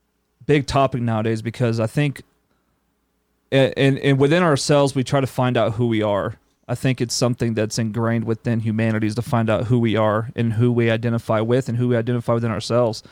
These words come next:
And so as we look to these different factors of identity, whether it be, uh, creed, race, uh, sexuality, what, what have you,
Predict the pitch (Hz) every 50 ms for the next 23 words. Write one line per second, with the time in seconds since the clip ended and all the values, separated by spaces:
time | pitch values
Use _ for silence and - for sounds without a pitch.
0 | - - - - - - - - - 123 127 - 147 143 139 123 117 127 123 127
1 | 143 151 - - 147 127 123 117 - 147 135 - 113 107 - - 123 131 139 -
2 | - 117 101 98 110 - - - _ _ _ _ _ - - 120 117 123 107 107
3 | 117 110 101 104 104 107 113 113 113 117 110 107 110 113 113 110 107 113 110 _
4 | _ _ _ _ _ _ - 120 113 104 101 - - - 143 135 127 120 113 107
5 | 110 113 - 117 123 123 117 110 110 - - - - - _ _ _ _ _ _
6 | _ - 110 110 104 104 98 - - - - - 120 117 - - 123 113 113 113
7 | 110 107 101 82 69 120 127 120 120 120 120 - 120 127 131 143 139 107 113 123
8 | 143 147 120 117 104 98 95 98 110